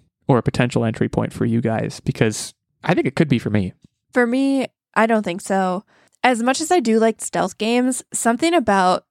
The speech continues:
Speaker 2: the entire Metal Gear Solid series, and people will probably come at me for saying this,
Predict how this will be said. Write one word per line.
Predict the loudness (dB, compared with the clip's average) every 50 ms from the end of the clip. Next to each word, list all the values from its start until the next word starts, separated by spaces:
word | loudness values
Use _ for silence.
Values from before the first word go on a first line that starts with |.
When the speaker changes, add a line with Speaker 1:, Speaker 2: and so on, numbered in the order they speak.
| _ -6
Speaker 2:
the | -2 -2 0
entire | 0 -2 -2 -2 0 0 2 0
Metal | 2 0 2 2 0 0
Gear | -2 -2 -2 -2 -2
Solid | -2 -2 0 0 0 0 -2 -4
series, | -4 -4 -4 -2 -2 -4 -4 -6 -6 -8
and | -4 -2 -2 -2 0
people | 0 -2 0 0 0
will | 0 0
probably | 0 0 0 0 0 0
come | 0 0 0 0
at | 0 -2
me | -2 -6
for | -6 -8 -8
saying | -6 -4 -4 -4 -4 -4
this, | -4 -6 -6 -6 -8